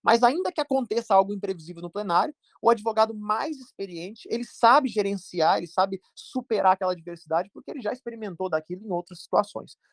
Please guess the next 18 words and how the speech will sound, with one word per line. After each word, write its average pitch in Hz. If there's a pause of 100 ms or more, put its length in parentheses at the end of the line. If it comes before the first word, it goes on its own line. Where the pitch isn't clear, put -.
Então 170
foi, 214 (180)
foi 202
o 220
primeiro 226
momento 233
onde 240
eu 240
decidi 226
colocar 233
o 240
Marlon 214
Ricardo, 185
né? 156
Ele 170
aceitou 180
esse 180
desafio 151